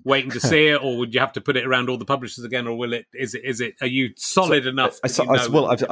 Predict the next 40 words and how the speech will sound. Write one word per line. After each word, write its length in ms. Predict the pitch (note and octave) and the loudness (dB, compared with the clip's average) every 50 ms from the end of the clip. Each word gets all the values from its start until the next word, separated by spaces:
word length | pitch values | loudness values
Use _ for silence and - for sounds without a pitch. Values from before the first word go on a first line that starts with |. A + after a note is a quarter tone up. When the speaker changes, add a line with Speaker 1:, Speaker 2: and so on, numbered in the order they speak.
| B2 A2+ | 0 0
Speaker 2:
I've 60 | - | 2
been, 280 | C#3+ B2+ A#2+ A#2+ A#2 - | 2 2 2 2 0 0
I've 120 | A2+ - | -2 -4
been 100 | - G#2+ | -4 -4
signed 280 | - - C3+ A#2+ A#2 A2+ | 0 2 2 2 4 2
up 100 | G2 F#2 | 0 2
to 80 | G#2 G2+ | 2 2
write 200 | G2+ G2 G2 - | 2 2 2 0
a, 120 | F#2 F2 - - - | -2 -4 -4 -8 -2
another 400 | - G#2 G2 G2+ G2+ F#2+ F#2 F#2 D#2+ - - _ - | -2 0 2 2 2 4 2 0 0 -2 -10 _ 2
book 220 | G2+ E2+ - - | 2 2 2 -2
for 340 | - - - - - A2+ G#2 | -8 -12 -12 -4 0 0 2
the, 200 | - F#2+ F2+ - - | 2 2 -2 -2 -4
for 80 | - | -6
the 80 | F#2 F#2+ | -4 0
same 140 | - F#2+ F2 | 0 2 2
Speaker 1:
Right. 80 | G2+ | 2
Speaker 2:
publishers. 380 | G2+ F2 E2+ F2 - F#2 F2 - | 0 0 0 -2 -4 -2 -2 -2
So, 440 | - - F#2+ E2+ E2+ F2 E2+ F2+ - - - | 0 0 2 2 2 0 -2 -4 -6 -6 0
Speaker 1:
Yeah. 120 | G#2 G2 F#2+ | 0 2 2
Speaker 2:
um, 360 | F#2 F#2 F2+ F2+ F2+ F2+ F2 _ _ _ | 2 0 -2 -4 -6 -8 -10 _ _ _
depending 400 | - A#2+ - B2 B2 A2+ A2 G#2+ | -4 -2 0 0 2 2 4 2
on 100 | G#2 G2+ | 2 4
whether 240 | F#2 F#2+ F2+ F#2 F2+ | 4 2 2 2 -2
they 480 | - F#2+ F2+ F2 F2 F2 E2+ F2 - _ _ _ _ _ _ _ - | 0 2 2 4 4 2 0 -4 -6 _ _ _ _ _ _ _ -8
really 380 | G2+ G2+ G#2 G#2+ A2 G#2+ G2 F#2+ | -2 2 4 4 4 4 4 2
like 240 | F#2 F2+ F2+ - - | 4 2 2 2 2
or 120 | F#2+ F#2 | 0 2
really 340 | F#2 G2+ A#2 C3+ C#3 A2+ G2+ | 4 4 6 6 4 4 2
hate 200 | F#2+ F#2+ F#2+ E2+ F2 | 2 2 0 0 0
the 100 | F#2 F2+ | 0 0
idea, 480 | F2 F2 - F2 E2+ E2+ F2+ G2 - _ _ _ _ _ _ | 0 2 2 0 2 2 0 -2 -4 _ _ _ _ _ _
Speaker 1:
<laughs> 300 | - - B2 - - - | -10 -8 -8 -8 -6 -2
Yeah. 220 | C#3+ C3 G#2 G#2 - - | 0 0 0 0 -4 -2
Speaker 2:
you 160 | - B2+ C3 | 0 2 2
know, 240 | A2+ F#2+ F2+ F#2+ A2+ B2 | 4 4 2 2 0 0
nothing's 360 | A#2+ A#2+ A2 - A2+ G#2 F#2 | 0 0 2 2 0 -2 2
guaranteed. 580 | - G#2 F#2+ F#2 F#2 F#2 - F#2+ - - F#2+ - _ | 2 2 2 2 0 0 -2 -2 -2 -4 -8 -12 _
But 220 | - G2+ F#2 - - - | -4 -4 -4 -4 -4 -2
yes, 380 | G#2+ F#2 D2 - - - - | -2 -2 -2 -2 -8 -10 -10